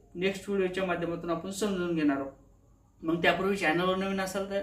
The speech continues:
या साईडला एक काळं बटन दिसेल, सबस्क्राईबचं बटन दिसेल, त्याच्यावरती क्लिक करायला विसरू नका. आणि त्याचबरोबर आपले काही कमेंट असतील ते सुद्धा करायला विसरू नका.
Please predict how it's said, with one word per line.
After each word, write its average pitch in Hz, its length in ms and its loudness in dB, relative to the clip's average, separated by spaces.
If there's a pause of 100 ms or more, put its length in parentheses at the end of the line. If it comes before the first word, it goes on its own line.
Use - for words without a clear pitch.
(120)
या 160 100 -2
साईडला 185 280 -2
एक 180 100 -4
काळं 170 200 2
बटन 175 240 -2
दिसेल, 180 260 -4
सबस्क्राईबचं 180 580 -4
बटन 170 200 0
दिसेल, 170 300 -4 (400)
त्याच्यावरती 190 420 2
क्लिक 190 240 -6
करायला 190 240 4
विसरू 185 220 -4
नका. 190 220 -2 (320)
आणि 170 140 0
त्याचबरोबर 185 480 0
आपले 185 220 -2
काही 190 160 -4
कमेंट 175 340 -2
असतील 175 300 -6
ते 180 60 -8
सुद्धा 175 300 -8
करायला 165 340 -4
विसरू 180 260 -4
नका. 139 200 0